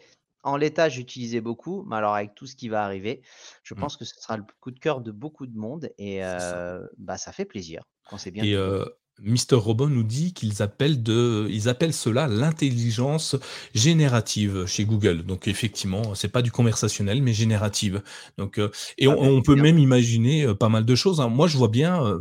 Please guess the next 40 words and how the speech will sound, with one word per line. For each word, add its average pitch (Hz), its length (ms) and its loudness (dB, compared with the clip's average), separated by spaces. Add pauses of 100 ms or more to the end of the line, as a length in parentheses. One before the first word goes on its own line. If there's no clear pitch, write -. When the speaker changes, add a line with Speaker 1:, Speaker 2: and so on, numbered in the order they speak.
Speaker 2:
tu - 60 -12
vois, 143 100 6
parce 123 160 2
que - 80 -2
le 120 160 -2
problème 123 380 2
avec 101 160 0
Google, 113 320 0
c'est - 160 -4
qu'ils - 160 -4
vivent 127 160 0
de 117 80 2
la 104 80 0
publicité. 110 640 -2 (440)
Et, 120 200 6
euh, 104 500 2
c'est - 160 0
compliqué 143 380 2
si - 180 0
tu 117 120 -4
vas 113 120 4
plus, 135 360 2
euh, 107 80 4
si - 160 0
c'est 104 140 2
plus 127 180 2
eux 147 140 8
qui, 104 340 -2
qui - 140 -10
te 113 100 -2
donnent 104 160 0
la 101 80 0
publicité, 104 560 -2
mais 156 80 2
grâce 120 240 0
à 101 80 2
ça, - 160 0
ils 196 100 2
pourraient 127 280 4
peut-être 185 360 -4